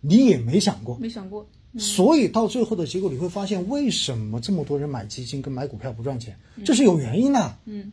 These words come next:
Speaker 1: 因为你本身的决策做的就非常的草率。
Speaker 2: 嗯。
Speaker 1: 就凭别人一句话，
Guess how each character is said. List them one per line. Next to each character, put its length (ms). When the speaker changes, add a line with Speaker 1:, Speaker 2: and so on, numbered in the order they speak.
Speaker 1:
因 180
为 120
你 100
本 300
身 120
的 120
决 320
策 240
做 200
的 120
就 100
非 340
常 200
的 80
草 260
率。 220
Speaker 2:
嗯。 300
Speaker 1:
就 160
凭 200
别 140
人 140
一 40
句 140
话， 340